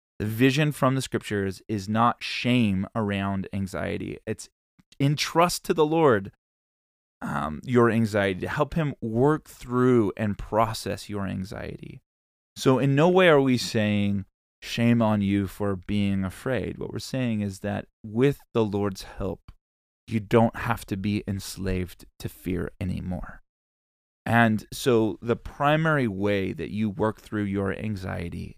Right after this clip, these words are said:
is practicing the presence of God. Andy Crouch wrote this great article, Love in the Time of Coronavirus. And in it, he,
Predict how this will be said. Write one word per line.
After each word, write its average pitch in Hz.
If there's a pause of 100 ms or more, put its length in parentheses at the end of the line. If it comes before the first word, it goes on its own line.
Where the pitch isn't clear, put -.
is 104
practicing -
the 101
presence 90
of -
God. - (1080)
Andy 131
Crouch 101
wrote 98
this 98
great 117
article, 104 (320)
Love 117
in 110
the 104
Time 95
of 92
Coronavirus. 92 (560)
And 120
in 147
it, -
he, 123